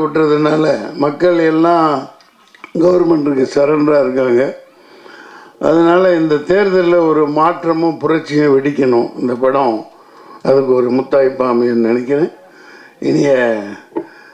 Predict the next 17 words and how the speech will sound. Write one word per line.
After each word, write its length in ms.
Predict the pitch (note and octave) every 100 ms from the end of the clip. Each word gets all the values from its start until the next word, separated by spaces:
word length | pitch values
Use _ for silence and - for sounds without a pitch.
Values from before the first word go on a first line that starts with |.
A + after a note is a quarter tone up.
| -
மத்தியான 580 | - C3 B2 D3+ C#3+ D3
வேலை 340 | C3+ C#3 C3+ C3
உங்களை 280 | B2+ B2+
சந்தித்ததில் 680 | A#2 B2+ B2 C3 A#2+ B2 A#2
மகிழ்ச்சி. 600 | A2+ A#2+ C3 - D#3 - - - - -
எதுவும் 280 | - D3+ D3
பிரியாணி 340 | C#3+ D#3+ D#3+ D3+
கிரியாணி 320 | D3 D#3+ D#3 C3+
போடுறீங்களா? 460 | D3 D3 C#3+ D3 F3+ F#3+ - _ _ _ _ _ _ - - - - - - - - E3 -
சாப்பிட்டீங்களா? 680 | D#3 G#3 C4 A3+ G3 C#3 G#2 - - _ _ _ _ - - _ _ _ _ _ _
அதுக்கு 260 | - E3+ E3
இல்லை, 220 | C3+ -
கேட்டேன். 560 | - D3+ G3+ E3 C#3 A#2
மதியான 360 | A#2+ D3+ D#3
வேலையாச்சே 760 | C3 C3 B2+ B2 A#2 A#2 C3 D3+
முடிஞ்சு 440 | B2+ C3 C#3 D3
போனோம்னா 640 | C#3 - C3 C#3 B2+ C3+